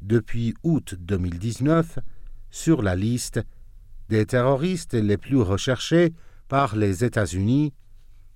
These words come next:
qui offrent jusqu'à cinq millions de dollars pour les informations permettant de le capturer.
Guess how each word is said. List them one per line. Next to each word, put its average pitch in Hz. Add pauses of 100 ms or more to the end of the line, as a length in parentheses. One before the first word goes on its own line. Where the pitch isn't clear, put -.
qui 117
offrent 117
jusqu'à 110
cinq 165
millions 117
de 82
dollars 123 (720)
pour 175
les 120
informations 127 (400)
permettant 139 (380)
de 101
le 95
capturer. 107